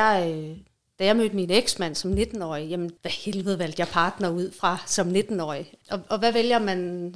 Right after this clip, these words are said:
som, når man så er, ja, toogtredive nu? Det er bare, øh, det er nogle andre, det er jo også, det er jo nogle andre ting, man, hvis man har lært, mens man har været gift. Jeg, jeg, jeg tror bare på, at, at vi bliver nødt til ligesom at tage ansvar for vores, øh, vores egen lykke.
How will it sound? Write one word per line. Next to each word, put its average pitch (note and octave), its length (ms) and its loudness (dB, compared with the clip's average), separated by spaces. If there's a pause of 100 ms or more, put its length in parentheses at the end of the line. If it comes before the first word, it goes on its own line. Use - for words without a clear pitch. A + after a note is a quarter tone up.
som, G3 220 -2
når G3+ 180 -2
man F3+ 160 -4
så G#3 100 -2
er, F3+ 460 0
ja, F#3 240 -8
toogtredive G#3+ 560 -4
nu? B3 260 -4
Det A#3 60 4
er A#3 80 6
bare, G#3 500 4
øh, F3 60 -4 (280)
det A#3 60 2
er - 40 0
nogle G3+ 160 2
andre, G#3+ 380 4
det F3 120 -6
er F#3+ 40 -2
jo F#3 120 -2
også, G#3 180 -6
det A3+ 60 2
er A3 40 0
jo A3 60 0
nogle G3+ 160 0
andre A3+ 180 2
ting, A#3+ 340 -2
man, E3+ 420 -6
hvis - 140 -20
man D#3+ 140 -4
har D3+ 80 -6
lært, A#3 420 4
mens F3+ 260 -6
man E3+ 140 -6
har F3 100 -6
været D#3+ 200 -6
gift. - 400 -8
Jeg, A3+ 140 -4
jeg, A3 180 0
jeg G#3+ 120 2
tror B3+ 240 2
bare G3+ 200 4 (140)
på, A3 220 0 (120)
at, - 500 -2 (200)
at F3+ 180 -2
vi F#3+ 80 -2
bliver F3 200 -2
nødt G3+ 220 -2
til G3 180 -2
ligesom F#3+ 320 -2
at E3+ 80 -4
tage D#3+ 200 0
ansvar F3+ 380 -2
for F3 240 -2
vores, E3 500 2
øh, D#3 300 -8
vores D3 180 -2
egen C4 280 6
lykke. C#4 320 4